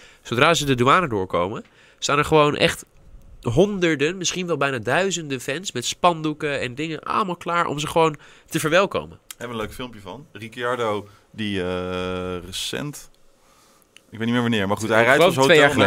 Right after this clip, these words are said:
Speaker 2: naar het
Speaker 1: geleden.
Speaker 2: circuit.
Speaker 1: Ja, en hier zie je dus dat gewoon al die, voor de mensen die het niet zien in ieder geval, langs de weg staan gewoon over, staat helemaal bepakt met Japanners die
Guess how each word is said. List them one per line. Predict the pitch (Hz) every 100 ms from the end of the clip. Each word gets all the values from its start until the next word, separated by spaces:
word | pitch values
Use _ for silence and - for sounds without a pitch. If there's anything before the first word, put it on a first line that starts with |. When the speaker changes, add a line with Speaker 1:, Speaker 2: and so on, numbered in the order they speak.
| 95
Speaker 2:
naar |
het | 90 -
Speaker 1:
geleden. | 120
Speaker 2:
circuit. | 185 - _ _ _ _ _ _ _ _ _ _ _
Speaker 1:
Ja, | - 80
en | 90
hier | 101
zie | 101 113
je | 110
dus | 101
dat | - 98
gewoon | 110 101
al | - 131 135
die, | 117 107 - - -
voor | -
de | 113
mensen | 104
die | 101
het |
niet | 113
zien | 120 113
in |
ieder | 104 107
geval, | - 104 104
langs | 117 -
de | 107
weg | 117
staan | - 104
gewoon | - 107
over, | - 147 147 -
staat | 131 117
helemaal | 135 165 165 147 135
bepakt | 127 110 135 -
met | 120 107
Japanners | 104 135 135 123 -
die | 110